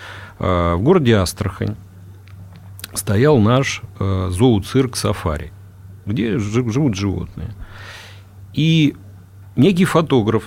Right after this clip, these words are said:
сфотографировал с какого-то ракурса, что животные живут там в ужасных условиях, ужасно выглядят.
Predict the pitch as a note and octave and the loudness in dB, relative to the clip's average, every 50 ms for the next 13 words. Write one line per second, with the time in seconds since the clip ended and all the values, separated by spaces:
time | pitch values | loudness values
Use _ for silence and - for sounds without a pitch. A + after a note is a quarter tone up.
0 | - - - - G#2+ - - A2 A2+ A#2+ B2+ A#2+ - E3+ F3+ F#3+ F3 D#3+ D3+ C3 | -8 -10 -6 -6 -4 -2 0 2 4 4 2 2 2 2 4 4 6 6 4 4
1 | G2+ - - - - B2+ A#2 - D#3+ D3 - - B2 G#2+ G2+ G2 - - - A2+ | 2 -2 -6 -4 -2 0 0 2 2 2 2 2 2 2 2 0 -2 -4 -6 -8
2 | G2+ - - G2+ G2 - - G2 G2+ A#2+ C3+ C#3 A#2 - G#2 G2+ G2 F#2 G#2 A2+ | -8 -8 -8 -8 -6 -4 -4 -2 0 2 2 2 0 0 -2 -2 0 0 0 0
3 | A2 F#2+ F2 - - F2+ F2+ F2+ G2+ G#2 A2 G#2 F2+ - - F2+ - - - - | 0 -2 -2 -2 -2 -2 -2 0 0 2 2 2 0 -2 -6 -8 -8 -8 -10 -6
4 | - - C#3+ F3 F3 D#3+ C3+ A#2 - - G#2 G2+ G#2 G#2 F2 D#2+ - - F#2 F#2 | 0 2 4 4 6 4 4 2 2 -2 -2 0 0 0 0 0 -2 -4 -2 0
5 | A2+ D3 F3 E3+ D#3+ C#3+ B2+ A#2+ G#2 | 0 0 0 0 0 0 0 0 -2